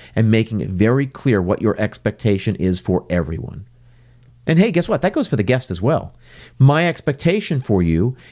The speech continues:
is that you show up on time for your reservation. You come dressed appropriately. You have a good time. You don't drink too much. You eat your food. You pay for whatever you consume.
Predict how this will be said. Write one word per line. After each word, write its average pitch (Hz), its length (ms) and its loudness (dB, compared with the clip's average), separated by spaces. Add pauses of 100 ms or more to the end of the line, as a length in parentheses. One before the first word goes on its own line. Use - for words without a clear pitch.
is 127 160 2
that - 120 0
you 139 140 0
show 131 340 0
up 127 260 -2
on 127 220 0
time 123 320 0
for 117 220 0
your 107 140 2
reservation. 95 760 -2 (1900)
You 120 100 4
come 113 200 2
dressed 98 260 -2
appropriately. 151 560 0
You 107 120 2
have 95 120 0
a 92 80 0
good 87 260 -2
time. 170 540 -2 (200)
You 127 120 4
don't 90 180 0
drink 185 280 -2
too 190 160 0
much. 180 500 -2 (300)
You 120 140 2
eat - 160 0
your 107 100 2
food. 170 400 4
You 110 100 0
pay 170 400 0
for 147 160 -2
whatever 120 300 2
you 113 160 0
consume. 143 760 -2